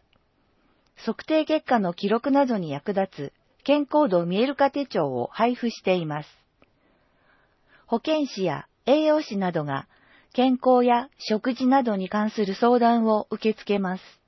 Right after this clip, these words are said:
厚木保健福祉事務所の相談案内。事前に電話で申し込みが必要です。日時などはお問い合わせください。精神保健、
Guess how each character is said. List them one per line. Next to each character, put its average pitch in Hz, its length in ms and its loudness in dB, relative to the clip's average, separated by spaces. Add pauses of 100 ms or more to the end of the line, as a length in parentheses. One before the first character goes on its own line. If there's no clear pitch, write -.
(2750)
厚 262 300 -6
木 311 100 -2
保 311 140 -2
健 311 240 -2
福 - 160 -8
祉 302 160 -6
事 - 20 -8
務 285 240 -4
所 247 160 -2
の 156 240 -6 (140)
相 277 180 4
談 277 340 2
案 240 160 2
内。 160 300 -6 (1160)
事 208 160 -8
前 285 180 0
に 277 340 -4
電 269 240 2
話 302 120 4
で 277 80 2
申 269 240 2
し - 120 -12
込 277 100 2
み 269 120 2
が 262 140 2
必 240 240 -6
要 220 220 2
で 185 180 -2
す。 - 40 -18 (1000)
日 269 320 -2
時 208 140 -6
な 196 140 0
ど 175 140 -2
は 151 240 -2
お 196 100 -2
問 254 220 2
い 254 80 4
合 247 40 4
わ 240 100 2
せ 226 140 -4
く 208 100 -2
だ 196 120 2
さ 175 200 -4
い。 139 160 -12 (1400)
精 285 160 4
神 285 300 -6
保 262 100 -2
健、 170 400 -6